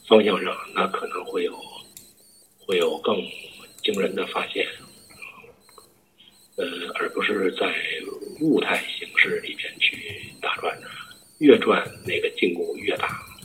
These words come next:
呃，我是想到哪儿说到哪儿啊，一会儿有个灵感我就录下来，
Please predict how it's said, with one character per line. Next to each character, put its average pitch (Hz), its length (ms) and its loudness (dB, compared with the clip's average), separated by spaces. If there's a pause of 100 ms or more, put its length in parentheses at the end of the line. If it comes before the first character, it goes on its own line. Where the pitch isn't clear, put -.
(1500)
呃， 107 280 10
我 92 180 10
是 107 180 4
想 - 140 2
到 107 100 6
哪 98 80 6
儿 - 120 -2
说 110 200 6
到 101 80 6
哪 90 120 2
儿 - 160 -6
啊， - 100 -2
一 104 100 6
会 92 120 8
儿 98 120 12
有 82 140 10
个 82 80 -4
灵 - 140 -6
感 87 260 2
我 80 100 2
就 85 680 -2
录 110 200 8
下 - 120 4
来， - 160 -6